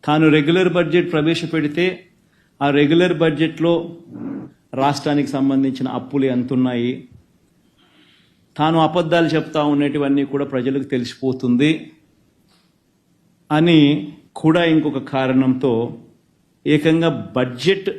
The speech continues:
రెగ్యులర్ బడ్జెటే ప్రవేశపెట్ట-, పెట్ట-, పెట్టకోకుండా చంద్రబాబు నాయుడు గారు దాటవేస్తా ఉన్న ధోరణి. ప్రజలెవరూ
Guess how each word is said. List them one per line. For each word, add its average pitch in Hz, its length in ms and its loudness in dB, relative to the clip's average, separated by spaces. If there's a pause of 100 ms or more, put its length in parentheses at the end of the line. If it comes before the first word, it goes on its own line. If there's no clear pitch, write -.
రెగ్యులర్ 156 480 2
బడ్జెటే 160 460 0
ప్రవేశపెట్ట-, 139 800 -4
పెట్ట-, 127 360 -6
పెట్టకోకుండా 131 800 -4 (1300)
చంద్రబాబు 170 520 2
నాయుడు 147 240 4
గారు 143 200 4
దాటవేస్తా 127 800 -2
ఉన్న 117 200 -8
ధోరణి. 104 320 -14 (1120)
ప్రజలెవరూ 175 760 4